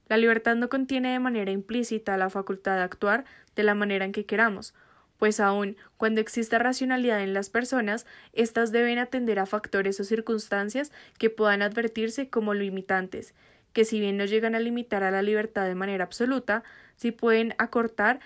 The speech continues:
el cambio de acción de cada individuo en donde éste debe ceder ante tales presupuestos. Michael Foucault nos habla de algo bastante importante y que nos será útil para seguir respondiendo a estas preguntas.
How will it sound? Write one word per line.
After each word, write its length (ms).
el 200
cambio 320
de 80
acción 640
de 240
cada 260
individuo 640
en 180
donde 380
éste 240
debe 240
ceder 460
ante 240
tales 320
presupuestos. 800
Michael 340
Foucault 460
nos 220
habla 280
de 60
algo 220
bastante 520
importante 720
y 100
que 120
nos 160
será 240
útil 260
para 220
seguir 280
respondiendo 440
a 20
estas 220
preguntas. 560